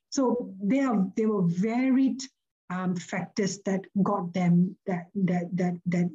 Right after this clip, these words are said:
jobs. As I mentioned, in two thousand seventeen, I went to China, in Shanghai and Beijing for that project, um, and interviewed La Trobe, um, st-, um, graduates, two thousand seventeen, and now it's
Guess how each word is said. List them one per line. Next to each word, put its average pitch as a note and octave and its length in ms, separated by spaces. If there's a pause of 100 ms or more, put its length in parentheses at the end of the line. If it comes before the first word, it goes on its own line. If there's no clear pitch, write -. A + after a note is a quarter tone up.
jobs. F3 480 (1300)
As B3 180
I C#4+ 120
mentioned, G#3 520
in F#3+ 140
two A3+ 200
thousand F#3+ 280
seventeen, F#3+ 560
I F3+ 100
went F3 360
to F#3 100 (180)
China, F3+ 560
in F#3 160
Shanghai F3+ 880
and F3 160 (280)
Beijing F3 520 (400)
for F3+ 240
that E3+ 180 (140)
project, F3 400 (600)
um, F#3+ 260
and F#3+ 240
interviewed F#3 480
La F3 200
Trobe, F3 360
um, E3+ 220
st-, - 340
um, E3+ 140
graduates, F3 680 (600)
two G#3+ 100
thousand F3 320
seventeen, F3 560
and F#3 240
now F3+ 220
it's F3+ 100